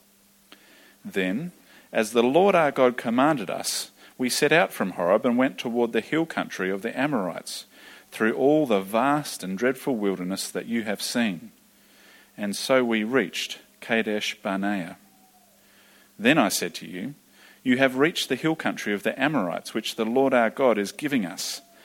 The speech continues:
See, the Lord your God has given you the land. Go up and take possession of it, as the Lord, the God of your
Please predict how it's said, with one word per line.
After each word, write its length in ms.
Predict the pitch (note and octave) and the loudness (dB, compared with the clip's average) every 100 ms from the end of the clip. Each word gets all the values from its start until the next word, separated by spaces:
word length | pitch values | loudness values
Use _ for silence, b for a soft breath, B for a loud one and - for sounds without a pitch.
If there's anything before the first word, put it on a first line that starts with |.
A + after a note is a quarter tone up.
| B B B | B B B
See, 540 | - E3 E3 F#2+ D#2+ - _ B B | -2 0 0 -2 -6 -16 _ B B
the 80 | A2 | 0
Lord 300 | B2 E3 D3+ | 4 4 4
your 160 | D3+ C3 | 2 2
God 220 | D3 C3+ | 0 0
has 220 | C#3 C3 | -2 -4
given 380 | - F3+ F3+ A#2 | -4 -4 -2 -2
you 100 | G2 | -2
the 100 | G2 | -2
land. 600 | A#2 D#3+ D3+ F2 F2+ - _ B B B - | -2 -2 -2 -4 -10 -18 _ B B B -2
Go 220 | D3+ E3+ | 2 4
up 200 | F#3 - | 4 2
and 140 | A2 | -2
take 240 | - C3+ - | 0 -4 -2
possession 460 | A#2 E3+ E3+ A2 | -2 -2 0 -2
of 160 | E2 F#2 | -2 -4
it, 200 | F#2 - | -6 -4
as 180 | A2+ G#2 | -4 -2
the 80 | A2+ | -2
Lord, 420 | A2 C3 F3 E3+ | 2 4 4 2
the 80 | A2 | -2
God 200 | D#3 E3+ | 0 0
of 80 | D3 | 0
your 180 | C#3 | -2